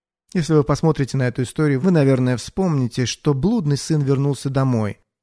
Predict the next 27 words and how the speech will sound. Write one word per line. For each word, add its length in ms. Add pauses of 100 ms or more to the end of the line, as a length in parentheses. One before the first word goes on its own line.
(160)
Отец 300
принял 400
его, 220
восстановил 400
с 80
ним 120
отношения, 760 (280)
расцеловал 760
его, 180
дал 180
ему 200
на 100
палец 320
перстень, 580 (400)
надел 320
на 80
него 220
особую 380
одежду, 420
дал 420
обувь 440
на 200
ноги 220
его 340 (160)
и 80
устроил 460
пир. 440